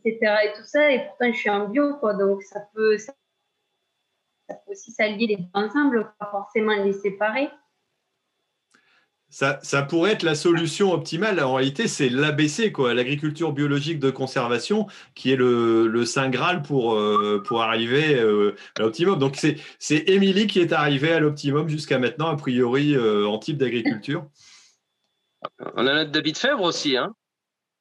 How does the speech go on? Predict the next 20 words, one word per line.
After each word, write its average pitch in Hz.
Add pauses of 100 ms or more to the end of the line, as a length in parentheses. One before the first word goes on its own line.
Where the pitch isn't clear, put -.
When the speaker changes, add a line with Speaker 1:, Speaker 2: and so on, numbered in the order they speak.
Speaker 3:
C'est -
un 127
sacré -
changement 151
Speaker 1:
Oui. 214
Speaker 3:
qu'il 151
a 131
pu 135
faire, 247
hein, 190
lui, 160
dans 139
ses 131
vignes, 123
hein. 156 (3000)
Ah. 123 (1300)
Speaker 1:
Ah, 196
mais 185
David, 190
ouais. 196